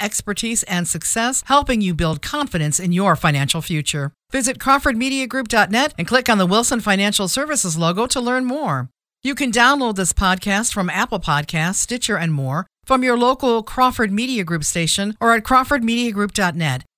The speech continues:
And you can watch video of the podcast at my hope now dot com. Please give this podcast a five-star rating on your Apple app and look for the notification on your app for when the next weekly edition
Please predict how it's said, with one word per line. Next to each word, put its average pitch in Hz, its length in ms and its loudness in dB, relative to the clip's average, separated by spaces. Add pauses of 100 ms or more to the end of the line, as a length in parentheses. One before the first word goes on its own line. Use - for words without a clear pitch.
(140)
And 349 160 0
you 370 100 -2
can 226 160 -2
watch 190 200 2
video 202 400 2
of 156 120 2
the 156 80 0
podcast 160 640 0
at 185 160 0
my 190 240 4
hope 220 200 0
now 160 240 2
dot 151 240 0
com. 131 420 -2 (340)
Please 247 260 -2
give 226 200 0
this 220 160 2
podcast 208 640 0
a 202 60 -2
five-star 170 580 4
rating 180 320 2
on 160 100 0
your 156 160 -2
Apple 190 380 2
app 160 340 0
and 240 140 2
look 285 160 0
for 262 100 2
the 226 80 2
notification 240 720 0
on 190 240 0
your 180 220 2
app 208 240 0
for 202 100 0
when 170 140 0
the 160 60 0
next 180 320 -2
weekly 254 340 -4
edition 254 440 -2